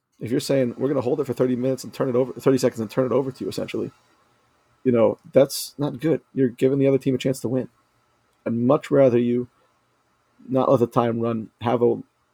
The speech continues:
longer possession game, but give your chance, yourself the best chance to score. You know, that, that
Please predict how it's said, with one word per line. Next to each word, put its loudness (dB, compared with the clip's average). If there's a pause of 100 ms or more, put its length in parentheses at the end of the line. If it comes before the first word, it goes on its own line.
(120)
longer 2
possession 0
game, -2
but -10
give -2
your 2
chance, -4 (260)
yourself 4
the -4
best 4
chance 0
to -8
score. -2 (320)
You -8
know, -2
that, 4 (160)
that 0